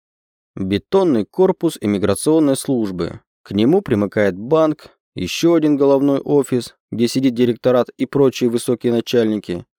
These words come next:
Четырёхэтажный блок общежития. Далеко не институтская ночлежка. Расписывает Сара апартаменты получше сюит номеров в Посейдоне. Да ещё холлы для общих посиделок, три спортзала с тренажёрами, оранжерея, библиотека и кинотеатр.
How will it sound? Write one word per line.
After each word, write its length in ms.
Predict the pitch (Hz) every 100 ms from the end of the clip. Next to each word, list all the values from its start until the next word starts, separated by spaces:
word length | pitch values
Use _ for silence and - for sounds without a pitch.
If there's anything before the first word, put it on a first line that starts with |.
| _ _ _
Четырёхэтажный 920 | - 101 117 131 - 127 175 185 123
блок 260 | 92 151 -
общежития. 800 | 143 - 170 147 113 92 82 - _ _ _
Далеко 420 | 95 127 175 269
не 140 | 240 165
институтская 520 | - - 208 - -
ночлежка. 680 | 131 - 170 151 - 80 - _ _ _ _ 95
Расписывает 640 | 95 - 185 - 98 95
Сара 380 | - 160 175 156
апартаменты 800 | - - 101 - 143 196 175 95
получше 440 | - 120 202 - 120
сюит 260 | 120 117
номеров 380 | 113 123 170 156
в 60 | _
Посейдоне. 680 | 135 151 139 117 95 85 - _ _ _ _ _ _
Да 140 | 90
ещё 240 | 107 - 104
холлы 400 | - 156 180 156
для 180 | 135 147
общих 300 | 143 120 -
посиделок, 720 | 123 - 123 131 120 101 -
три 160 | 170
спортзала 640 | 185 - 98 92 127 156 135
с 60 |
тренажёрами, 640 | 127 127 123 131 123 107 95
оранжерея, 640 | 92 98 95 98 110 147
библиотека 640 | 110 90 90 90 139 139 127
и 160 | -
кинотеатр. 880 | 127 147 143 - 120 92 82 -